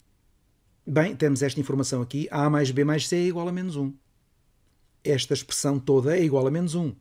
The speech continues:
Tudo isto que está dentro de parênteses.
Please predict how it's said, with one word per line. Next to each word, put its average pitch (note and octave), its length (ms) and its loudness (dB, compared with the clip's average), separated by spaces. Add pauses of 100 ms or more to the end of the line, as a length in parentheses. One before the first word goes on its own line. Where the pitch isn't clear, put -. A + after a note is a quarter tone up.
(1080)
Tudo E3 280 2
isto F3 360 -2
que - 120 -14
está C#3+ 460 -4
dentro D#3 360 -2
de - 40 -20
parênteses. - 680 -10